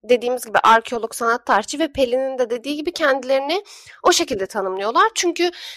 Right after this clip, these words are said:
devlet müzesinde yaptığı iş bir arkeoloğun yaptığı iş. Yani kazılara gidiyor veya eserlerle, oradaki arkeolojik eserlerle ilgileniyor. Sanat tarihçi de aynı şekilde. E, bir müzeoloğun yaptığı işi yapmıyor aslında.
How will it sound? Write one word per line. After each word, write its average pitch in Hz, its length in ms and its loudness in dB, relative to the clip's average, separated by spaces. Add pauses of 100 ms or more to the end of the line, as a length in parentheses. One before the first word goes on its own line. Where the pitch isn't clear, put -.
(140)
devlet 320 340 2
müzesinde 294 480 0
yaptığı 294 360 4
iş 403 400 0
bir 339 240 8
arkeoloğun 330 640 4
yaptığı 214 340 2
iş. 185 180 -2
Yani 208 120 -4
kazılara 269 460 6
gidiyor 190 420 6 (460)
veya 240 160 8
eserlerle, 269 680 8
oradaki 233 360 4
arkeolojik 240 440 4
eserlerle 233 580 6
ilgileniyor. 170 600 -2
Sanat 277 360 4
tarihçi 262 460 4
de 220 60 8
aynı 175 280 4
şekilde. - 500 -2 (720)
E, 240 180 8
bir 294 140 4
müzeoloğun 285 680 4
yaptığı 262 340 4
işi 262 280 2
yapmıyor 202 380 6
aslında. - 540 0